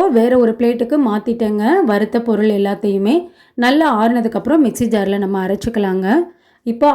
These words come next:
அதே பேன்ல எட்டு டேபிள் ஸ்பூன் அளவுக்கு எண்ணெய் சேர்த்துருக்கேங்க. எண்ணெய் வந்து கொஞ்சம் தாராளமா சேர்த்துக்கோங்க. ஏன்னா நம்ம உருளைக்கிழங்கு எண்ணெயில ரோஸ்ட் பண்ண போறோம். இப்போ எண்ணெய் சேர்த்தாச்சு. எண்ணெய் நல்லா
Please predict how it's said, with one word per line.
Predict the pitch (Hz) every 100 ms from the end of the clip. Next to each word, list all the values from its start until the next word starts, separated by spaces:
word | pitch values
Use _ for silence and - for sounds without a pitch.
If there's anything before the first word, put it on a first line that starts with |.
| 208
அதே | 202 311 349
பேன்ல | 214 202 196 185 269 339 - _ _ _ 269 240
எட்டு | 240 339 339
டேபிள் | 247 233 262 -
ஸ்பூன் | 269 240 196
அளவுக்கு | 202 185 330 370 233
எண்ணெய் | 208 233
சேர்த்துருக்கேங்க. | 226 - 185 190 196 294 254 220
எண்ணெய் | 262 269
வந்து | 208 311 -
கொஞ்சம் | 262 294 302 208
தாராளமா | 196 190 196 226 240
சேர்த்துக்கோங்க. | 202 202 202 190 202 269 208
ஏன்னா | 214 240 208
நம்ம | 190 240 269
உருளைக்கிழங்கு | 214 233 233 190 247 311 196 202 208
எண்ணெயில | 220 220 294 220
ரோஸ்ட் | 226 226
பண்ண | 208 196 196
போறோம். | 185 196 349 - _ _ _ _ - 254
இப்போ | 330 294 247
எண்ணெய் | 254 285 247
சேர்த்தாச்சு. | 220 220 196 - 311 415 240 233
எண்ணெய் | 285 277 220
நல்லா | 254